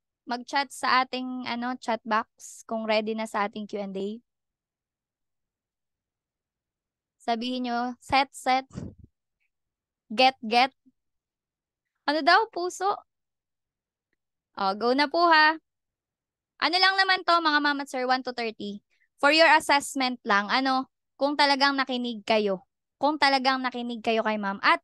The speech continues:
may natutunan po kayo kay ma'am. Ano? So, ready na tayo ha. Number one. Number one natin.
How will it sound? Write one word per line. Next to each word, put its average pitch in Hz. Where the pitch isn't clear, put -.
may 269
natutunan 247
po 214
kayo 202
kay 202
ma'am. 185
Ano? 233
So, 208
ready 233
na 285
tayo 311
ha. 285
Number 339
one. 254
Number 311
one 269
natin. 240